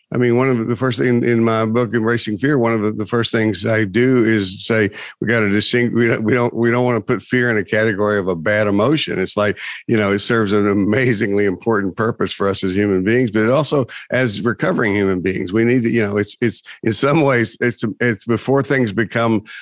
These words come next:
more natural to us. What we find is that we, we may, we still fear some things, but we fear other things more. And like losing, losing what we have gained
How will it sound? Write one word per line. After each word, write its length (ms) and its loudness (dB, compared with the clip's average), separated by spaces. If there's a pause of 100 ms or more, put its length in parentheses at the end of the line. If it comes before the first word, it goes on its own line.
(220)
more 540 0
natural 480 0
to 200 2
us. 220 0 (320)
What 160 2
we 160 2
find 420 0
is 200 0
that 200 0
we, 720 0 (360)
we 160 2
may, 260 2
we 140 0
still 220 0
fear 320 0
some 240 2
things, 240 0
but 160 0
we 160 2
fear 320 0
other 240 2
things 260 0
more. 380 2
And 100 0
like 220 0 (320)
losing, 560 2 (100)
losing 460 2
what 160 0
we 200 0
have 180 -2
gained 580 -2